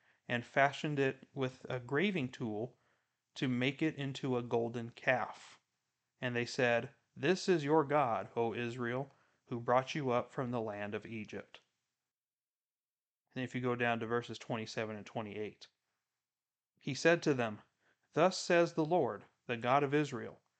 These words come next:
'Every man of you put his sword upon his thigh,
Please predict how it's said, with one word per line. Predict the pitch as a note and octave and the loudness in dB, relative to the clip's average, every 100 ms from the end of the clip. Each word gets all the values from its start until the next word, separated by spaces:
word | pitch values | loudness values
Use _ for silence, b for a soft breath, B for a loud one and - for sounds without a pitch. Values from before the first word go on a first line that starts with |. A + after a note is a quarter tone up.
| _ _ _ _ - | _ _ _ _ -4
'Every | C3+ F3 | 0 0
man | E3 D#3+ E3+ | 2 4 4
of | D#3+ | 2
you | D#3+ F3 E3 _ | 0 0 0 _
put | - F#3 F#3+ | 0 2 2
his | C3+ A#2 | -4 -6
sword | - - E3+ F3+ | -2 2 4 4
upon | D#3 - D3+ D3+ | 0 -2 0 0
his | D3+ C#3 | -2 -4
thigh, | - B2+ G#2+ G2 | 0 0 0 -4